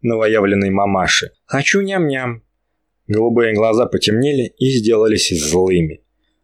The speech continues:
«Алена Митрофановна, что это с ними?» «Да ну их, я думал, они кроткие да блаженные, а они прорва ненасытные оказались. Облопались до отрыжки, крылья порастеряли, отсохли крылья-то.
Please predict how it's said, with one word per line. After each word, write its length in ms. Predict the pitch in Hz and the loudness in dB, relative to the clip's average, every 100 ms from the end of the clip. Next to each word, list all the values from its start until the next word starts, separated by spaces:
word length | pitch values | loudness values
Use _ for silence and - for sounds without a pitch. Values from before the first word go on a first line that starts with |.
| _ | _
«Алена 320 | 107 123 120 | -2 0 0
Митрофановна, 720 | 117 110 110 117 117 113 113 101 | 0 0 0 0 0 0 -2 -2
что 760 | - - - _ _ 123 143 | 0 0 -4 _ _ 0 2
это 100 | 147 | 0
с 140 | - - | -2 -4
ними?» 320 | 104 90 - _ _ _ _ _ - | -2 -2 -6 _ _ _ _ _ 0
«Да 200 | 381 294 | 2 2
ну 340 | 269 160 127 | 2 2 2
их, 220 | 120 - | 2 0
я 80 | 147 | 0
думал, 260 | 160 151 143 | 2 2 2
они 160 | 135 | 0
кроткие 640 | 123 123 131 180 160 - 120 | -2 2 4 4 2 0 0
да 80 | 110 | 2
блаженные, 680 | 107 107 101 139 139 120 - | 2 2 2 2 2 0 0
а 200 | 165 180 | -2 -2
они 360 | 185 180 - _ - | -2 -6 -6 _ 0
прорва 440 | 190 214 196 175 | 4 4 4 4
ненасытные 720 | 139 127 117 - 117 107 104 101 | 2 2 0 0 -2 -2 -2 0
оказались. 760 | - 98 101 95 87 - - _ _ _ | 0 0 2 2 0 -4 -10 _ _ _
Облопались 680 | 127 131 151 185 170 160 131 | -2 0 2 2 2 2 2
до 180 | 139 147 | 0 0
отрыжки, 680 | 143 139 120 - - 87 - _ - | 0 2 2 0 -4 -6 -8 _ -2
крылья 440 | 131 170 123 101 | 2 4 4 0
порастеряли, 800 | 101 98 82 - 101 95 85 - _ | 0 0 0 -2 0 2 0 -4 _
отсохли 500 | - - 156 - 90 | -4 2 2 2 -2
крылья-то. 520 | - 165 101 - - | 0 2 2 0 -6